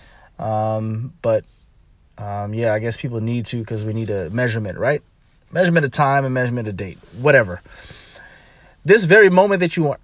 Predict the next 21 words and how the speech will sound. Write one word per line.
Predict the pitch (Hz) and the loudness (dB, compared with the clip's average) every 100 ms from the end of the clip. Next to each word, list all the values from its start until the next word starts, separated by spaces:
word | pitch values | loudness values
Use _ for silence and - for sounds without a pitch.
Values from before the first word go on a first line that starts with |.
| - | -6
are | 123 113 - | -4 -4 0
in, | 180 190 190 180 - - _ _ _ - | 2 4 2 -4 -10 -20 _ _ _ -16
this | 147 143 143 | -2 0 2
very | 147 139 | 4 6
moment | 139 143 143 | 6 4 4
that | 131 - | 0 -2
you | 139 | 0
are | 113 | 0
listening | 113 147 147 156 | 2 2 2 -2
to | - | -2
this, | 147 151 156 - - - - - - | 2 4 2 -4 -10 -18 -20 -16 -6
I | 120 | -6
hope | - 180 185 - | 2 6 6 4
that | - 151 139 | -6 0 2
you | 135 143 | 2 2
are | 135 | 2
having | 123 135 135 127 | 4 2 0 -2
a | 107 | -4
wonderful, | 107 101 113 127 123 - 120 120 117 - _ _ | -6 -4 -4 -2 -4 -6 -8 -8 -10 -16 _ _
wonderful | 98 107 107 104 107 | -6 -4 -4 -6 -6
day, | 98 85 | -6 -8